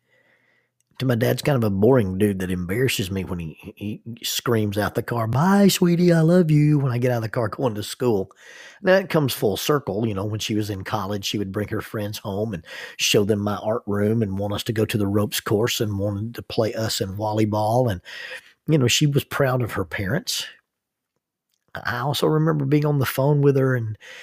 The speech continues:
and discussing what she would do with her car or her finances or her cell phone account, and, and s-, her saying, "Well, well, Tyler says,"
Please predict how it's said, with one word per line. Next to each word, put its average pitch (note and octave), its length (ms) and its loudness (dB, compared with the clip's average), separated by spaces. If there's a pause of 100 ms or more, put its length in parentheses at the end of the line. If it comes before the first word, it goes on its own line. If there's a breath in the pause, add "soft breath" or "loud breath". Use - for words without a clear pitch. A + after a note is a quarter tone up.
(200 loud breath)
and A#2 140 0
discussing A2+ 680 0
what C#3+ 160 -2
she - 180 2
would A2+ 160 0
do A#2+ 160 6
with A2+ 200 0
her A2+ 140 -2
car A2+ 580 -4
or - 80 -4
her A2 180 -4
finances A#2 880 -4
or A2 80 -2
her G#2+ 140 -4
cell B2 340 0
phone A#2 300 -4
account, A2+ 420 -8 (440 loud breath)
and, A2+ 260 -4 (100)
and A2 200 -6
s-, - 220 -6
her A2+ 380 0 (160)
saying, G#2+ 400 -2
"Well, G2 180 -6
well, G2 160 -4
Tyler C#3+ 460 -2
says," E2+ 640 -6